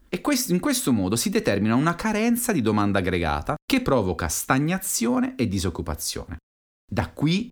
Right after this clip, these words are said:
l'intrinseca instabilità reale del sistema capitalistico, la crescente spinta verso il credito al consumo, e quindi i mutui subprime, e le politiche volte a favorire l'inclusione finanziaria anche dei lavoratori precari,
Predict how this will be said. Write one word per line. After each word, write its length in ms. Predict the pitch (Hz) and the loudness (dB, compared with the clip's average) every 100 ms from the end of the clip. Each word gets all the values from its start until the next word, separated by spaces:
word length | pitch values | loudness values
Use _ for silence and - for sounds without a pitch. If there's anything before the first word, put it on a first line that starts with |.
| _ | _
l'intrinseca 880 | 120 139 123 175 165 117 - 82 80 | 4 4 4 4 4 2 0 -2 -2
instabilità 840 | - 180 - 110 90 92 87 85 80 | 2 2 4 0 2 0 2 0 2
reale 480 | 107 151 123 87 | 2 4 4 2
del 100 | 85 | 0
sistema 400 | 82 78 - 82 | -2 -4 -2 -2
capitalistico, 840 | 78 80 69 73 69 - - 113 127 | -2 -4 -4 -6 -4 -8 -4 -4 0
la 180 | 107 117 | 2 2
crescente 840 | 120 120 - - 156 117 87 87 | 2 0 2 2 4 2 0 -2
spinta 680 | 80 - - 143 127 98 87 | -2 -2 0 2 4 2 0
verso 360 | 82 107 - 117 | 0 0 2 0
il 120 | 95 | -2
credito 460 | - 240 233 131 | 0 2 2 2
al 120 | 98 - | 0 0
consumo, 1000 | 101 92 85 - 123 87 80 139 240 - | 0 0 0 0 0 2 0 -2 -4 -4
e 180 | - - | -6 -4
quindi 380 | 110 98 87 | -2 0 0
i 60 | 80 | 0
mutui 320 | 87 87 82 | 0 0 -4
subprime, 760 | 78 - - 71 67 69 226 - - | -6 -6 -6 -6 -4 -4 -4 -4 -2
e 120 | 175 | 0
le 100 | 208 | 2
politiche 460 | 240 214 131 104 117 | 2 2 0 0 2
volte 380 | 165 139 - | 4 2 0
a 40 | 90 | -2
favorire 640 | - 151 180 170 139 170 | -2 -2 0 2 2 0
l'inclusione 720 | 139 139 139 165 175 185 139 | 0 0 0 0 0 2 2
finanziaria 880 | 98 104 143 160 - 92 92 113 147 | 2 0 0 0 0 2 2 0 0
anche 380 | - 214 214 202 | 0 0 2 2
dei 100 | 156 | 4
lavoratori 500 | 175 175 180 190 180 | 4 2 2 2 0
precari, 640 | 175 175 220 139 82 71 | -2 0 2 2 2 -2